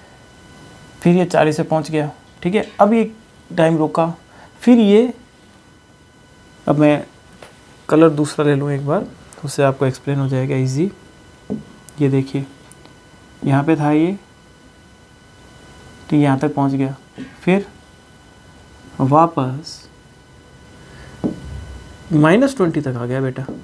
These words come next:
माइनस ट्वेंटी अब आप यदि परिमाण में लोगे तो ये twenty count होगा, लेकिन ये माइनस ट्वेंटी देखो graph के हिसाब से नीचे की तरफ है तो माइनस ट्वेंटी, ठीक है बेटा, तो माइनस ट्वेंटी तक आ गया बेटा।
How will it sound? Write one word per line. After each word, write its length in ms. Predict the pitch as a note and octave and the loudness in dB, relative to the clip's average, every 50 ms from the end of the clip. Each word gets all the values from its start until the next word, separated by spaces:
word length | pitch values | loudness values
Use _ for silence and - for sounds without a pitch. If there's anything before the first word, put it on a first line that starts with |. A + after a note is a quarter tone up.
| - - - - - | -20 -20 -16 -8 -4
माइनस 380 | C#3 C#3 D3 E3+ A3 A3+ A3+ - | 0 2 2 2 2 2 0 2
ट्वेंटी 320 | G#3 G3 G#3 G3+ B3+ A#3+ | 2 2 2 2 2 0
अब 160 | A#3 G#3+ G3+ | 0 2 2
आप 120 | G#3+ G#3+ G#3+ | 2 2 2
यदि 120 | A3 G3+ G#3 | 2 0 0
परिमाण 420 | - F#3+ F#3 F#3+ G3+ G#3+ A#3+ B3+ | 2 2 2 4 6 6 6 4
में 120 | B3 A#3 | 4 2
लोगे 260 | G#3+ G3+ G3 F#3+ G3+ G#3 | 2 2 2 2 2 4
तो 100 | G#3+ A3+ | 4 4
ये 60 | A3+ | 4
twenty 300 | A3 G3 F#3+ G3 F#3 A3 | 4 2 0 0 0 2
count 240 | F#3+ F3+ D3+ C#3+ C3 | 2 2 2 2 0
होगा, 220 | A#2+ A#2+ B2+ B2 | -4 -6 -6 -4
लेकिन 240 | - D3 D#3 E3+ F#3 | -4 -2 -2 -2 -2
ये 60 | F#3+ | -2
माइनस 340 | F3+ E3 D#3 D#3+ F#3 F3 - | 2 2 2 2 2 0 -2
ट्वेंटी 240 | - C#3 C3+ C3+ C3+ | -2 -6 -4 -4 -4
देखो 200 | B2+ B2+ B2+ C3+ | -6 -4 -4 -4
graph 260 | C3 C3+ C#3 C#3+ C#3+ - | -2 0 0 0 -2 -2
के 60 | D3+ | -4
हिसाब 220 | C#3+ C3+ C#3 C3+ C3+ | -4 -4 -4 -6 -6
से 200 | - D3+ C#3+ C#3+ | -6 -8 -8 -6
नीचे 260 | C#3+ C#3+ C#3+ - D#3 | -6 -6 -4 -4 -4
की 80 | E3 | -2
तरफ 160 | D#3+ D#3 D3 C#3 | -2 -2 0 0
है 60 | D#3 | 0
तो 80 | - | -2
माइनस 300 | G3+ G#3 G3+ G3+ F#3 F3 | 0 0 0 -2 -2 -4
ट्वेंटी, 280 | - D#3 D3+ D3+ - D#3 - - - - - - - - - - - - - - - - - | -6 -10 -12 -12 -14 -16 -18 -20 -20 -20 -20 -20 -20 -20 -20 -20 -20 -20 -20 -20 -20 -20 -14
ठीक 120 | - D3 E3 | -8 -4 0
है 60 | F#3 | 0
बेटा, 160 | G#3+ G#3+ B3+ B3+ - - - - - - - - - | 0 0 -4 -8 -10 -18 -20 -20 -20 -20 -20 -10 -4
तो 60 | - E3+ | 0 4
माइनस 320 | E3 D#3 D3+ D3+ C#3+ - | 4 4 4 4 0 -2
ट्वेंटी 240 | C#3 C3+ C3+ C#3 C#3 | -4 -6 -4 -4 -4
तक 140 | C#3 C#3 C#3 | -4 -4 -4
आ 100 | C3+ C3+ | -6 -6
गया 120 | C#3+ C#3 | -6 -6
बेटा। 220 | C#3 C3+ C3+ - | -8 -8 -10 -12